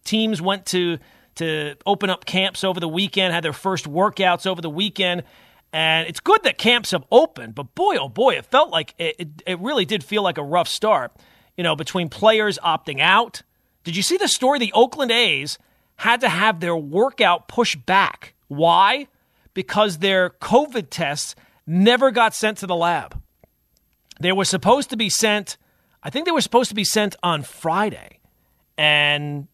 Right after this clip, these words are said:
they didn't because of, of the, the holiday weekend. But then even on Sunday, they were still sitting on a plane someplace. They still had not made their way to the lab. Boy, oh boy, a, a bit of a rough start.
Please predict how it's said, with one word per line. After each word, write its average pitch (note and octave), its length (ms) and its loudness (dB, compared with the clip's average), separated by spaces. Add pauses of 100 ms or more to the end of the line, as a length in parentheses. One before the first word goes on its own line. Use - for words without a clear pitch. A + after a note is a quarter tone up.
(120)
they D#3 180 0
didn't G3 340 0
because D#3 600 -4 (200)
of, C#3+ 400 -4 (160)
of C#3 180 -8
the, B2+ 320 -6
the B2 80 -8
holiday D#3 420 0
weekend. B2+ 600 -4 (640)
But G3 140 0
then G#3 220 2
even A#3+ 420 2
on F#3+ 240 0
Sunday, B3+ 560 2
they E3 120 -4
were F3 120 -2
still A#3 260 4
sitting B3+ 380 0
on A3 80 2
a E3 60 2
plane E4 440 2
someplace. E3 480 -2
They G3+ 120 4
still D4+ 240 2
had C4 160 4
not A#3 180 4
made A#3 240 0
their A3+ 120 2
way A#3 180 4
to A3 80 -4
the F#3 120 -4
lab. A#3 540 -2 (600)
Boy, F#3 220 2
oh C#3+ 140 -4
boy, C#3+ 220 -4
a, D#3+ 400 -2
a - 20 4
bit G#3 220 4
of F#3 100 0
a E3+ 60 -2
rough E3 220 0
start. C#3+ 420 -2